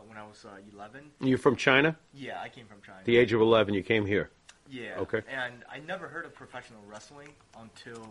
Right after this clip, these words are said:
Speaker 1: um, I just happened to watch it. Like, it was right before, uh,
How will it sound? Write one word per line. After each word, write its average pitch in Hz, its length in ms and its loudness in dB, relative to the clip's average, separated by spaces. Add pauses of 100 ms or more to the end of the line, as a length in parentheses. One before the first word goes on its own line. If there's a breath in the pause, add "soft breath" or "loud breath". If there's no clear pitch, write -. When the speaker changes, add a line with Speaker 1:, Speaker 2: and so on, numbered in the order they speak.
(140)
Speaker 1:
um, 95 260 -16 (580 soft breath)
I 117 200 -12
just 110 260 -20
happened 120 380 -8
to 104 40 -20
watch 107 320 -12
it. 104 240 -18
Like, 104 300 -18
it 127 80 -20
was 139 180 -20
right 127 240 -8
before, 120 420 -18
uh, 110 60 -18